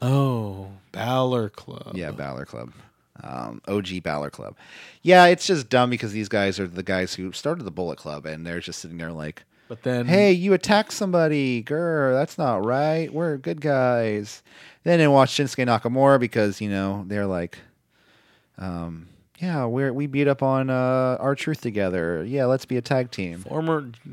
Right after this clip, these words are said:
Speaker 1: Carl Anderson, former A Block G one winner. Now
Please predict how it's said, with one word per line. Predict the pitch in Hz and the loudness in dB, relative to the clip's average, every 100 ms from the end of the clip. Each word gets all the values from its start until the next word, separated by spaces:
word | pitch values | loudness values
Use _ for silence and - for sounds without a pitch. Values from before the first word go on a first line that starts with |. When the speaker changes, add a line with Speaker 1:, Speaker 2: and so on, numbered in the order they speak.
| 117 | -10
Speaker 1:
Carl | - 175 160 | -6 -2 -2
Anderson, | 165 143 117 107 98 | -2 -4 -6 -10 -10
former | - 156 151 - | -10 -6 -6 -6
A | 135 | -6
Block | 135 139 139 123 131 | -6 -4 -4 -4 -6
G | 123 123 | -12 -8
one | 123 123 113 | -6 -6 -6
winner. | 107 110 104 98 101 - _ _ - | -8 -10 -14 -14 -18 -20 _ _ -16
Now | 107 117 120 117 | -12 -8 -8 -8